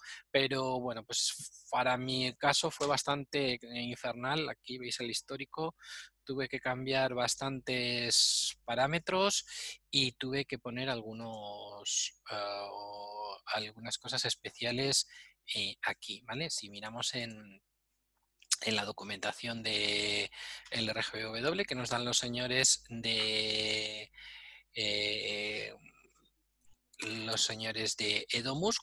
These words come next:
desde que habilitaron esta funcionalidad, eh, pues está explicado por aquí en, en algún documento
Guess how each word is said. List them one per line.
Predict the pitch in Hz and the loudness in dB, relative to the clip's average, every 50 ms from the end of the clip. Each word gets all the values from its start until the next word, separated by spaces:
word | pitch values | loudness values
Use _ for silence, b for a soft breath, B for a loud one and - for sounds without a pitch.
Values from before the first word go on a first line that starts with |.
| - - | -4 0
desde | 117 120 113 - 117 - | 2 4 4 4 4 2
que | - 113 | 2 2
habilitaron | 110 107 110 110 107 - 120 117 120 123 | 2 2 0 0 0 0 -2 -2 0 2
esta | 120 - - 120 | 2 2 2 0
funcionalidad, | - - 131 120 - - 123 120 117 113 117 123 139 170 196 B B B B B B B B | -2 -2 -6 -6 -4 -2 -2 -2 0 0 2 4 4 4 4 B B B B B B B B
eh, | - 131 - | -2 -2 0
pues | - 117 - - | 0 0 0 0
está | - - - 117 | 0 0 0 0
explicado | 113 110 - - - 113 - - 120 120 120 123 127 120 110 | 0 0 0 -2 -6 -8 -6 -4 -2 -2 -2 -2 -4 -4 -6
por | - 113 107 | -8 -8 -10
aquí | 101 - - - 107 107 98 | -8 -8 -8 -6 -4 -2 -4
en, | 95 92 90 92 - - - - _ _ _ _ _ _ _ _ _ _ B B B B B B B B B B B B _ _ _ - - - - | -4 -4 -8 -12 -20 -20 -20 -20 _ _ _ _ _ _ _ _ _ _ B B B B B B B B B B B B _ _ _ -14 -8 -6 -6
en | 98 95 92 | -4 -4 -4
algún | 95 98 101 101 104 107 104 | -4 -4 -6 -8 -10 -10 -10
documento | 101 104 - - - 185 190 196 196 104 104 - - 123 123 - | -10 -12 -12 -10 -12 -10 -8 -8 -10 -10 -10 -10 -8 -8 -8 -10